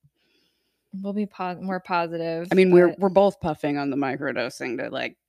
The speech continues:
Speaker 2: have a good time.
Speaker 1: Yes, we are. Um, my God. I mean, microdosing mushrooms, it's magical. Like
Speaker 2: There's a reason for the name.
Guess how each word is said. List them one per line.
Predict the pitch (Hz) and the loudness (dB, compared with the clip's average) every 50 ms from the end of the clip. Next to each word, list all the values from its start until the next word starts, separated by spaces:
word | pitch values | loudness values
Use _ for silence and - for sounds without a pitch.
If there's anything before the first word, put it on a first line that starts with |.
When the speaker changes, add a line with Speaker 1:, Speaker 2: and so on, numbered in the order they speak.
| _ _ | _ _
Speaker 2:
have | - 156 147 - | -6 -6 -6 -6
a | - | -6
good | - - - | -12 -14 -12
time. | - - - - - - - - _ | -12 -12 -12 -10 -10 -12 -12 -12 _
Speaker 1:
Yes, | 196 190 185 185 185 - - | -4 -2 -2 -2 -4 -6 -8
we | 175 | -8
are. | 160 151 147 143 110 147 160 - - | -8 -8 -8 -8 -8 -8 -8 -10 -10
Um, | 185 180 180 180 175 175 175 175 175 170 170 - | -10 -8 -8 -8 -8 -8 -8 -10 -10 -12 -12 -12
my | - 185 180 180 180 180 | -14 -12 -10 -8 -8 -8
God. | 180 175 175 175 170 156 151 160 - - - _ _ - | -8 -8 -8 -8 -8 -8 -10 -14 -16 -20 -20 _ _ -10
I | 190 185 | -8 -6
mean, | 180 185 185 180 180 180 180 190 254 _ _ _ _ _ _ _ _ _ _ _ _ _ | -6 -6 -6 -6 -8 -8 -10 -12 -14 _ _ _ _ _ _ _ _ _ _ _ _ _
microdosing | 190 190 196 202 - 220 208 208 202 190 - 196 190 | -10 -10 -8 -8 -6 -4 -4 -4 -4 -4 -6 -8 -8
mushrooms, | 185 180 185 185 - - 202 202 208 214 214 214 214 - _ | -8 -8 -10 -10 -8 -6 -4 -2 -2 -2 -4 -4 -6 -12 _
it's | - 254 247 - | -8 -8 -6 -4
magical. | 269 285 302 320 330 330 - - 185 - - - 208 196 - | -6 -6 -6 -6 -8 -8 -8 -6 -8 -8 -8 -10 -12 -10 -6
Like | 196 202 196 185 - - _ _ _ _ _ - - - - - - - - | -6 -6 -6 -6 -8 -16 _ _ _ _ _ -20 -20 -20 -20 -20 -20 -16 -10
Speaker 2:
There's | - 180 185 185 | -10 -8 -8 -6
a | 208 | -6
reason | 185 190 208 190 196 202 196 | -4 -4 -2 0 0 -2 0
for | - 220 | 0 -2
the | 202 214 | 0 0
name. | 208 220 233 233 185 160 135 135 | 0 0 2 0 0 -2 -4 -6